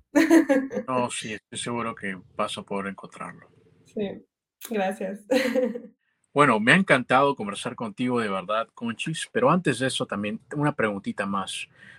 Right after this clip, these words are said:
Speaker 2: Yo sé que vives mucho tiempo ahí en la Ciudad de México, conoces México,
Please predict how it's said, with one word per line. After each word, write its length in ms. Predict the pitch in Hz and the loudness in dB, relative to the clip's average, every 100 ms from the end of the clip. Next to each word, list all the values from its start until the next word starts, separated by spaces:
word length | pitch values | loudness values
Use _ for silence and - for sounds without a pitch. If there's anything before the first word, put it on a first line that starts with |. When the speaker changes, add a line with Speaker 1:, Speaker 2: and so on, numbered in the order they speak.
| _ | _
Speaker 2:
Yo 80 | 151 | 2
sé 120 | 185 | 4
que 120 | 151 | 4
vives 200 | 127 127 | 6 4
mucho 280 | 117 120 120 | 2 -2 -4
tiempo 340 | - 117 113 101 | 0 0 2 0
ahí 80 | |
en 60 | 101 | 0
la 80 | 98 | -4
Ciudad 220 | - 90 | -2 -2
de 60 | 90 | 0
México, 560 | 120 - 104 104 101 - _ _ _ _ | -2 -4 -6 -2 -4 -6 _ _ _ _
conoces 580 | 98 113 139 - 107 110 | 0 2 2 0 -4 0
México, 640 | 101 101 90 - 90 98 | -2 -2 -6 -4 -4 -4